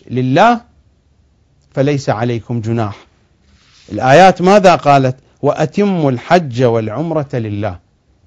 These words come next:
إذا ما أتممتم الحج والعمرة لله ليس عليكم جناح أن تبتغوا فضلاً من ربكم.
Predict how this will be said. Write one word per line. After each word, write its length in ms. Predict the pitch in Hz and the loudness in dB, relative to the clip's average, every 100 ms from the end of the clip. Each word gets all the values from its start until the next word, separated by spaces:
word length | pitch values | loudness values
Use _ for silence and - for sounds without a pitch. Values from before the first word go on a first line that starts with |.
| - | -6
إذا 280 | 151 156 147 | -2 0 0
ما 280 | 147 147 | -2 -4
أتممتم 640 | 139 165 208 247 - 135 98 - _ _ _ _ _ - | -6 -4 -2 -2 -2 -6 -6 -14 _ _ _ _ _ 0
الحج 520 | 147 - 214 214 196 | 0 2 0 0 0
والعمرة 680 | 233 214 170 156 160 143 127 | 4 4 2 0 2 0 0
لله 500 | 135 127 117 117 151 - _ _ _ _ _ - | -2 -2 0 -2 -4 -12 _ _ _ _ _ -2
ليس 320 | 160 190 - | 0 2 0
عليكم 600 | 131 120 127 120 - 113 | -2 -2 -2 -4 -6 -8
جناح 520 | 104 120 127 107 101 101 - _ _ _ _ _ 135 | -4 -2 -2 -4 -10 -12 -16 _ _ _ _ _ -8
أن 160 | 117 | -6
تبتغوا 560 | 156 151 135 131 127 120 - _ | -4 -6 -4 -4 -4 -6 -10 _
فضلاً 400 | - 180 131 120 | 0 0 0 -4
من 180 | 110 110 | -4 -6
ربكم. 600 | 92 110 98 95 - | -6 -6 -6 -12 -14